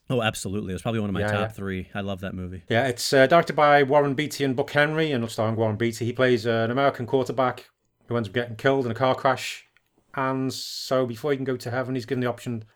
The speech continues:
Speaker 2: to come back, uh, get reincarnated, and he tries out a number of different, uh,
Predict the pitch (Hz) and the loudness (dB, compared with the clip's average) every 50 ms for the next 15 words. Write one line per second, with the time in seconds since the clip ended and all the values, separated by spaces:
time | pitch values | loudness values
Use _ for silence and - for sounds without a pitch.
0 | _ - - - - - 120 117 110 117 117 110 110 - - 123 113 107 107 107 | _ -20 -18 -8 -6 -4 -2 0 2 2 2 0 0 -2 0 0 2 2 2 0
1 | 104 107 104 101 104 107 - _ _ - 131 123 123 127 117 113 113 123 120 113 | 0 0 -2 -2 -4 -6 -10 _ _ -8 -6 -2 -2 -2 -2 0 0 2 2 2
2 | 113 113 117 110 - 117 104 107 104 - - 120 117 110 113 107 104 113 107 104 | 2 0 -2 -4 -6 -6 -6 -8 -6 -2 0 2 2 2 0 -2 -2 -2 -4 -4
3 | 104 101 101 98 87 - 104 101 - 104 98 - - - - 95 92 92 | -4 -4 -6 -8 -8 -8 -10 -8 -8 -10 -12 -12 -12 -10 -8 -8 -8 -10